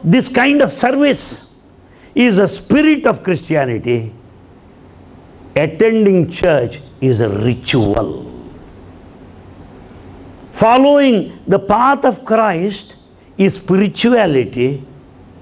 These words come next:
Just standing before the cross is a ritual. What is cross? Is cross a place of crucifixion where Christ was crucified long ago?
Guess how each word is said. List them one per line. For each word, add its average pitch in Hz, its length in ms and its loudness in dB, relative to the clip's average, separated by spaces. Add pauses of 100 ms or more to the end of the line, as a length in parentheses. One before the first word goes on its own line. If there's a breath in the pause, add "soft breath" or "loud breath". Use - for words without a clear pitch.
(360)
Just 190 260 0
standing 196 460 2
before 165 380 0
the 143 80 0
cross 131 500 -6 (720)
is 110 480 -2 (340)
a 113 140 0
ritual. 95 640 -4 (1040 loud breath)
What 214 200 2
is 269 160 2
cross? - 720 -2 (1080 loud breath)
Is 262 220 2
cross 262 520 0 (220 loud breath)
a 220 100 4
place 247 440 0
of - 140 -16
crucifixion 240 920 -4 (220 loud breath)
where 196 280 2 (560)
Christ 185 460 -4
was 175 180 0 (140)
crucified 185 680 -2
long 135 420 -2
ago? 202 280 -2